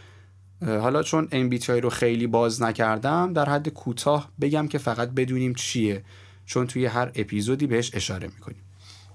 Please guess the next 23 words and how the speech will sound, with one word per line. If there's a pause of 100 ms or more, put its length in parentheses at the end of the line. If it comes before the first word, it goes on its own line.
(1000)
ام
بی
تی
آی
یک
گونه
شخصیت
شناسیه (240)
که
بیشتر
در
زمینه
شغل
و
پیشه
به
کار
میره،
ولی
خب
شخصیت
شناسی
کامله.